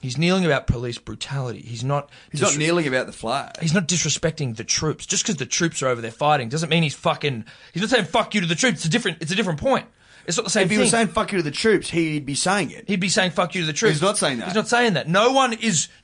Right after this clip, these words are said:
Speaker 1: disputing the troops and their value and, like, whatever they're doing. That's all good.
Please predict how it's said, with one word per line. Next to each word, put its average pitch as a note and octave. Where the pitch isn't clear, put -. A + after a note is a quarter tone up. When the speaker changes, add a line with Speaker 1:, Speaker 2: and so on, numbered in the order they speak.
Speaker 1:
disputing G#3+
the D3+
troops F#3+
and F3
their D#3
value F3
and, D#3+
like, D3
whatever F3
they're D#3
doing. E3+
That's C#3+
all F3
good. D3+